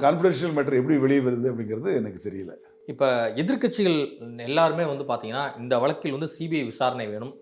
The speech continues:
Speaker 2: ஒரு பெண் ஏ டி ஜி பிக்கு வந்து ஒரு பாதுகாப்பு இல்ல, அவங்களே வந்து இவ்வளவு பெரிய உயர் அதிகாரியா வந்து இருக்கிறாங்க, அவங்களுக்குள்ள செய்தி நடந்தது அப்படிங்கிறது ஏற்றுக்கொள்ள முடியாத ஒரு விஷயமா இருக்கு அப்படின்னு சொல்லி எல்லாருமே வந்து குற்றச்சாட்டை முன்வைக்கிறாங்க. உங்களுடைய பார்வையில் இதை எப்படி அணுகுறீங்க சார்?
Speaker 1: இப்போ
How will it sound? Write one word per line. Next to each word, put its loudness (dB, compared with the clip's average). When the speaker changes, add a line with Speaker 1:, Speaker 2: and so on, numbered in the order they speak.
Speaker 2:
ஒரு -4
பெண் -2
ஏ 4
டி 0
ஜி -6
பிக்கு -8
வந்து -4
ஒரு -2
பாதுகாப்பு 4
இல்ல, 2
அவங்களே 4
வந்து 2
இவ்வளவு 0
பெரிய 4
உயர் 2
அதிகாரியா 0
வந்து -8
இருக்கிறாங்க, -8
அவங்களுக்குள்ள 4
செய்தி 0
நடந்தது -2
அப்படிங்கிறது -4
ஏற்றுக்கொள்ள 0
முடியாத 0
ஒரு -6
விஷயமா -8
இருக்கு -14
அப்படின்னு -14
சொல்லி -8
எல்லாருமே 2
வந்து -8
குற்றச்சாட்டை -6
முன்வைக்கிறாங்க. -16
உங்களுடைய 8
பார்வையில் 8
இதை 2
எப்படி -2
அணுகுறீங்க -14
சார்? -16
Speaker 1:
இப்போ -4